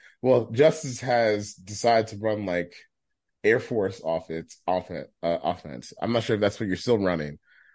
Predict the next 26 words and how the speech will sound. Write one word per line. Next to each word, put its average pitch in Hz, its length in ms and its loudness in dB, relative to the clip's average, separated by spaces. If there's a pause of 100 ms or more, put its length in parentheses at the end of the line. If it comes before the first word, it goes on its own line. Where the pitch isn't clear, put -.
(220)
Um, 85 540 2 (600)
and 101 380 6
he 107 160 2
moved 107 440 2
all 110 260 6
of 107 100 0
his 110 160 -2
tight 107 320 0
ends 98 560 0
to 95 580 2
wide 92 260 0
receivers 98 560 -2
so 101 60 -4
he 92 80 -2
could 90 160 -6
block 90 320 2
on 87 120 0
the 82 140 -2
edge. 69 360 -4 (400)
His, 110 240 6
like, 110 160 4
hi-, 131 360 2
hi-, - 180 0
his 131 200 2
wide 143 140 6
receivers, 135 680 0